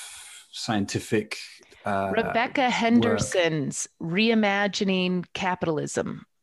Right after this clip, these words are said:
Speaker 2: Read that book. That's
Speaker 1: Mm-hmm.
Speaker 2: really good. Uh, yeah, I, I,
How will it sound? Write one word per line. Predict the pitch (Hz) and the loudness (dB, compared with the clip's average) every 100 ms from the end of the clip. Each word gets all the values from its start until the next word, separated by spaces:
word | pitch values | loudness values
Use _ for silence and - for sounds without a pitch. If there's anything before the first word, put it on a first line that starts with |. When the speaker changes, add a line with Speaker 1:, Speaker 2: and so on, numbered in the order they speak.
| _ _ _ _ | _ _ _ _
Speaker 2:
Read | 160 196 185 | -2 0 4
that | 190 175 | 2 2
book. | - - - - - _ | -2 -4 -2 -4 -4 _
That's | 160 190 - | 0 0 -2
Speaker 1:
Mm-hmm. | - | -2
Speaker 2:
really | 170 190 123 | 0 0 -2
good. | - - - - - - - - _ _ _ | 0 0 0 -6 -20 -20 -20 -20 _ _ _
Uh, | 180 170 165 156 156 - _ | 2 4 4 2 -2 -6 _
yeah, | 185 190 - - | -2 -2 -4 -4
I, | - - | -4 -2
I, | - | -4